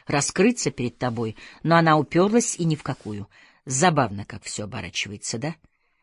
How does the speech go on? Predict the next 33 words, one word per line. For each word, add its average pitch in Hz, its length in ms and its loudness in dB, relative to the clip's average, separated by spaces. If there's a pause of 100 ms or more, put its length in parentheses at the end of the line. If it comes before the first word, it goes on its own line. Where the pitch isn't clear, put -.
(440)
Тогда 175 280 6
я 254 160 6
хотела, 180 360 2
чтобы 147 260 0
она 175 160 2
сказала 135 500 0
тебе, - 360 -10 (680)
так 156 160 0
как 123 180 -4
думала, 143 320 0
что - 160 0
это 123 140 -4
заставит 123 500 -4
тебя 156 240 2
порвать 180 380 0
с - 120 -4
ней. 98 220 -8 (1120)
А 175 120 2
теперь 220 240 4
сама 196 340 4
говорю 123 300 -2
тебе 120 280 -6
об 117 120 -6
этом, 113 280 -8 (280)
думая, 175 280 6
что 170 300 4
это 175 220 2
может 156 340 2
дать 214 280 0
ей 131 120 0
еще 156 580 2
один 143 320 0
шанс, - 540 -4